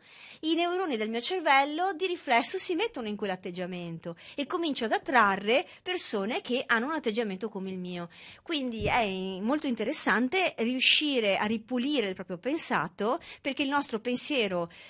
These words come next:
eh, personale ha una responsabilità, perché può attirare un pensiero collettivo dello stesso tipo.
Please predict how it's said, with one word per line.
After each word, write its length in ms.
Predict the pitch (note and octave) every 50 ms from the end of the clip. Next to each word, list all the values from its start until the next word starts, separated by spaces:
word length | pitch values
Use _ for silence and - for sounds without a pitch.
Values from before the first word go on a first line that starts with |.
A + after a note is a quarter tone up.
| - -
eh, 360 | - G#3 F#3 F3 F3 E3+ E3+ -
personale 880 | - B3+ A#3 A3 - - D4+ D4+ C#4 A3 F3+ F3 F3 F#3 A3 C4 - -
ha 140 | - A3+ A3+
una 140 | C#4+ D#4 C4+
responsabilità, 960 | A#3 A#3 - - G3+ F#3 - - G3 F#3+ F3 D#3 E3 E3 - C4+ G#3 D#3+ D#3+ -
perché 260 | - F#3 - G#3 F#3+
può 160 | - - G#3+
attirare 520 | G3 G3+ - D#4+ C4+ A3+ G3+ F#3+ G3 A#3
un 120 | D4 D#4 D4+
pensiero 460 | - B3 A3+ - - D#4 B3+ G3+ F#3
collettivo 520 | - - A3+ C#4+ D4+ - - G3 G3+ C4+ A#3
dello 160 | A3 - F3+
stesso 320 | F3 - F#3 - - E3+
tipo. 400 | - - C#4 B3+ - - D3 D3